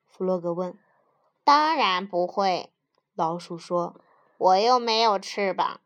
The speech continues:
但是我很会做东西哦。”弗洛格在回家的路上一直想着这件事情，他打算去问问小猪。弗洛格来到了小猪家的时候，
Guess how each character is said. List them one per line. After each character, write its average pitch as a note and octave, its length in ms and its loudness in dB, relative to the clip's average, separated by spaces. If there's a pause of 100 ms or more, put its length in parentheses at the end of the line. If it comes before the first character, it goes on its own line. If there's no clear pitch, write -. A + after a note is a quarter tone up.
(340)
但 A#3+ 200 4
是 A#3+ 380 2
我 A#3 260 6
很 G3 300 -4
会 A#3+ 240 2
做 B3 240 4
东 C4 320 0
西 C4+ 180 0
哦。” C4 360 6 (1400)
弗 - 120 -10
洛 F#3 180 0
格 F3+ 360 0
在 F#3 200 -8
回 F3 180 -10
家 G#3 180 -8
的 A3+ 120 -2
路 C#4+ 200 -2
上 G3 300 -10 (300)
一 C#4+ 200 -2
直 G3+ 320 0
想 F#3+ 280 -6
着 E3+ 120 -4
这 F3+ 140 -8
件 F3 200 -4
事 F3+ 220 -10
情， E3+ 280 -18 (520)
他 - 200 -10
打 - 240 -8
算 G#3+ 260 -4
去 G#3 100 -10
问 D4+ 220 -2
问 C4 100 0
小 F#3+ 200 -12
猪。 C4 320 -10 (720)
弗 - 160 -6
洛 G3 200 0
格 F#3+ 280 -4
来 F3+ 240 -4
到 A3 160 -2
了 G#3 100 -2
小 F3 220 -12
猪 B3 180 -8
家 D#4+ 240 -2
的 D#4 80 -8
时 F#3 240 -8
候， F#3+ 360 0